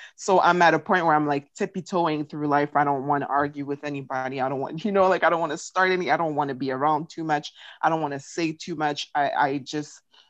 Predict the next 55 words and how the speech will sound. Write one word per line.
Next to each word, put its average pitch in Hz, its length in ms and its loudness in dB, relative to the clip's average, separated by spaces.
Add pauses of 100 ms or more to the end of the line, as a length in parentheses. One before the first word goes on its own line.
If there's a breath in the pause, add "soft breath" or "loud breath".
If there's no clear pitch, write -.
(140)
want 170 240 2
to 180 100 0
just 151 300 -2
be 160 120 -2
in 151 120 0
this 143 120 -4
bubble. 151 360 2
And 151 200 -2
if 147 140 -4
I 147 100 2
wake 160 260 -2
up 170 180 0
tomorrow, 190 440 4
great, 180 380 0
thank 185 220 -8
you, 156 80 -14
God, 151 340 4 (300 loud breath)
you 170 100 -6
know, 160 220 4
and 156 240 0
let's 160 180 0
hope 175 360 -4
that 156 140 0
I 151 60 0
make 160 280 -4
it 180 120 -8
to 196 100 -16
the 165 160 -6
end 151 160 -2
of 151 100 -8
the 143 80 -6
day 131 240 -6
without 131 420 -4 (160)
any 165 180 -4
bad 147 260 0
news. 143 260 -6
And 143 120 -4
that's 147 220 -4
literally 143 420 -2
how 143 240 0
I 127 80 2
live, 135 260 -4 (580 loud breath)
uh, 135 180 -2
my 143 200 -2
life. 147 480 0
But, 143 280 -4 (340 soft breath)
um, 143 380 0
what 165 180 0
I'm 165 120 0
hoping 226 400 0
for 190 160 -6
next 147 380 -6
year 147 320 -2
is 139 260 -8
that, 143 320 -4